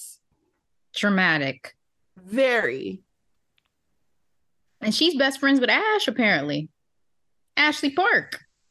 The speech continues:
Speaker 2: Is she?
Speaker 1: They were riding tough.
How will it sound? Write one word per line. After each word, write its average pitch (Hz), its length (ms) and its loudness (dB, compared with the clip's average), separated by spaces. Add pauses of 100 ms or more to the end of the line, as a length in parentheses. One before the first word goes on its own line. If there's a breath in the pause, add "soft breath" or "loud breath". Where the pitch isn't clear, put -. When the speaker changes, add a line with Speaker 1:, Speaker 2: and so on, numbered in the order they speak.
(880)
Speaker 2:
Is - 100 -4
she? 349 460 2
Speaker 1:
They 226 140 4
were 302 120 2
riding 254 360 2
tough. 415 500 -2